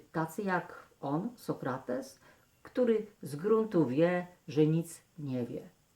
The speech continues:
Y, i ci są o tyle bezpieczni, bo wiedzą, że nie żyją w ułudzie.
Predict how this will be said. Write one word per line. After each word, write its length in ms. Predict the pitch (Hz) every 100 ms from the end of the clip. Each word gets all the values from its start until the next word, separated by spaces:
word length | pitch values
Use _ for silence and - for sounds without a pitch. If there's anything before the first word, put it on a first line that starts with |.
| _ _ _ -
Y, 120 | 143
i 140 | 147
ci 160 | 160 202
są 260 | - 175 170
o 240 | 151 147
tyle 360 | - 220 214 175
bezpieczni, 920 | 160 156 - 151 143 - 156 185 -
bo 400 | 143 156 156 -
wiedzą, 720 | - 135 175 175 143 180 214 226 - - - - - -
że 240 | 151 202
nie 140 | 202 190
żyją 320 | 185 190 170
w 80 | -
ułudzie. 480 | 175 156 131 117